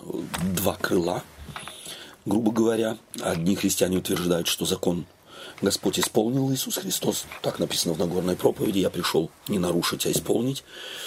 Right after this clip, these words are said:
И потому закон нам не нужен, что по се-, само по себе является абсурдным.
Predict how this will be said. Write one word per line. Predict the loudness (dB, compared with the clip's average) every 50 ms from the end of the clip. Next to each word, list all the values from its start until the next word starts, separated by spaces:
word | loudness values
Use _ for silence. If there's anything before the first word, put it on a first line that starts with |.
| -10 -10 -12 -12 -12 -12 -8 -4
И | -2
потому | 2 2 4 4 4 4
закон | 2 2 2 2 2 2 2
нам | 2 2 2
не | 2 2
нужен, | 2 2 2 0 0 -2 -4 -8 _ _ -20 -20 -20 -20 _ _ _ _ _ _ _ _ -20 -18 -14 -14 -14 -14 -16 -16 -14 -10 -4
что | -4 0 0 0
по | 0 2 0
се-, | 0 0 0 0 0
само | 0 2 2 2 2
по | 2 0
себе | 2 2 2 2 2 2 2
является | 2 2 2 0 0 0 -2 -2
абсурдным. | -2 -2 -2 0 -2 -2 -4 -6 -8 -8 -8 -10